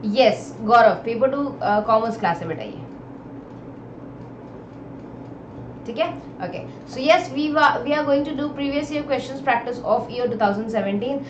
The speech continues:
इसका एक क्लास हमने कल कर लिया था। कल हमने काफी सारे क्वेश्चंस किए थे of previous year two thousand seventeen।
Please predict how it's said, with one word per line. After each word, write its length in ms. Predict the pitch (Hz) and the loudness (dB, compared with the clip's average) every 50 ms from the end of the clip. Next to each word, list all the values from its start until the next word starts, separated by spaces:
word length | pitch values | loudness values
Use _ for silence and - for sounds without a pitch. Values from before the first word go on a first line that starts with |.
| - - - - - - - | -12 -14 -14 -14 -12 -8 -6
इसका 320 | - - - - 320 339 320 - 269 | -8 -6 0 2 2 4 4 4 2
एक 120 | 277 262 - | 0 0 2
क्लास 300 | 277 254 247 262 262 277 | 4 6 6 6 4 2
हमने 180 | 269 262 269 262 - 247 | 0 -2 -2 -2 2 2
कल 140 | 226 233 220 | 2 4 4
कर 120 | 214 202 | 2 2
लिया 200 | 202 202 196 190 202 | 2 2 0 0 0
था। 80 | 247 262 254 | 0 -2 2
कल 140 | 285 277 285 | 4 4 4
हमने 220 | 285 285 294 302 294 - | 4 4 2 0 0 2
काफी 260 | 247 226 - 277 277 | 2 2 2 0 -2
सारे 180 | 302 285 277 285 | -2 -2 -2 0
क्वेश्चंस 420 | - 269 240 - - 262 262 - | -2 -2 -4 -4 -6 -8 -8 -6
किए 160 | - 247 226 208 | -4 -4 -2 -2
थे 80 | 247 254 | -2 -2
of 80 | 247 - - 220 | -4 -4 -8 -8
previous 360 | 233 220 220 233 240 233 226 226 | -6 -6 0 0 0 0 0 0
year 100 | 220 214 208 | -2 -2 0
two 60 | 202 202 | 0 0
thousand 260 | 190 185 185 202 202 196 | 0 0 0 0 -2 -2
seventeen। 400 | 185 185 185 185 208 254 262 | -2 -4 -4 -4 -4 -4 -4